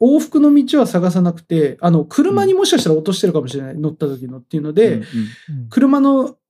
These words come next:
Speaker 1: 部屋、あ、車の中を探させてくださいって言って、声はかけたんですけど、もうその人が、もう多分ね、
Speaker 2: その車の中っていうのは、レンタ
Speaker 1: レンタカー、その別の、
Speaker 2: カーの？
Speaker 1: あの、その日移動した僕が乗ってた車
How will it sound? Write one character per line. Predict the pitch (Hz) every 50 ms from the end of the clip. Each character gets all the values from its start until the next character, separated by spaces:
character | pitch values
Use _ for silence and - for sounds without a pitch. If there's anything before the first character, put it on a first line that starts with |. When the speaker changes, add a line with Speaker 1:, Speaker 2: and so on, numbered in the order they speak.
| _ -
Speaker 1:
部 | 180
屋、 | 185 233 233 233 233 233 226 220 - -
あ、 | 185 180 175
車 | - - 233 233 233 226 233 233
の | 233 233 233
中 | 226 226 233 233 240 240 208
を |
探 | 170 - 190 175 180 190
さ | 190 220
せ | - -
て | -
く | 190 208
だ | 208
さ | 196 - 220
い | 208
っ | 214
て | 196 - _ -
言 | 175 160
っ | 165 - _ _
て、 | - 233 233 208 160 - - - - - _ _ _ _ _
声 | - 302 311 294
は | 240 -
か | - 160
け | 165
た | 160 - 139
ん | 123
で | -
す | - -
け | - 151
ど、 | 156 175 165 139 - - _ _ _ _ _ _ _ _ _ _ _ -
も | 240 262
う | 233
そ | - - 277
の | 330 415
人 | - - 247 185
が、 | 160 151 143 135 - - _ _ _ _ _ -
も | 196
う | 180
多 | - 240
分 |
ね、 |
Speaker 2:
そ | 208
の | 165
車 | 143 156 196 226 240
の | 220
中 | 226 214 180
っ | -
て | - 131
い |
う | 120
の | 113
は、 | 113 107 104 - _ _ _ _ _ -
レ | 143 151 160
ン | 165 165 156
タ | - 165 160 160 160 _ _ _ _ _ _ -
Speaker 1:
レ | 233 247
ン | 240
タ | 247 247 240
カ | 220 170
ー、 | -
そ | -
の | 180 160
別 | 196 214 214 233
の、 | 226 233 214
Speaker 2:
カ | - - 156
ー |
の？ |
Speaker 1:
あ | 196 185
の、 | 165
そ | 202 233 247
の | 240 254
日 | 240 277 262 247
移 | 233 170 185
動 | 170 214 214 220
し | 214 - -
た | - 214 208 208 202 - _ _ _ _ -
僕 | 180 185 180 226
が | 226
乗 | 214 208 214
っ | 208
て | - -
た | 240 254 240
車 | - - - - 135 123 135 147 175 -